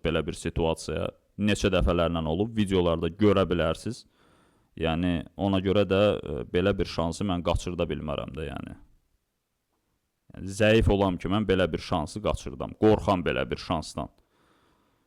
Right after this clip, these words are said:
Burada bir dənə yaşı-, e, qırmızı şam gəlməlidir. Çox güclü bir şam gəlməlidir aşağı əslində. Hı, gələ. Əməliyyatlar hamısı plusla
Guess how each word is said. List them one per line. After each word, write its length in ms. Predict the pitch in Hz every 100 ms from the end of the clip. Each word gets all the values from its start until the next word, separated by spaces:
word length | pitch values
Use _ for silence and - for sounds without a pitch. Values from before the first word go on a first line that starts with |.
| _ _ _ _ -
Burada 240 | 131 143 135 110 110 123
bir 120 | 151
dənə 220 | 123 110
yaşı-, 320 | 110 110 -
e, 260 | - 110 104
qırmızı 380 | 117 120 120 131
şam 280 | - 107 110
gəlməlidir. 580 | 156 131 85 67 64 -
Çox 260 | 123 117
güclü 360 | - 107 107 127
bir 80 | 113
şam 300 | - 95 90
gəlməlidir 540 | 67 58 57 58 57
aşağı 320 | 55 - 53 60
əslində. 480 | - 80 67 64 50 - _ _ _ _ _ _ _ _ -
Hı, 140 | 64 57
gələ. 240 | 98 82 50 - _ _ _ _ _ _ _ _ _ -
Əməliyyatlar 600 | 69 67 57 50 - 80
hamısı 280 | 92 - -
plusla 500 | - 101 85 - -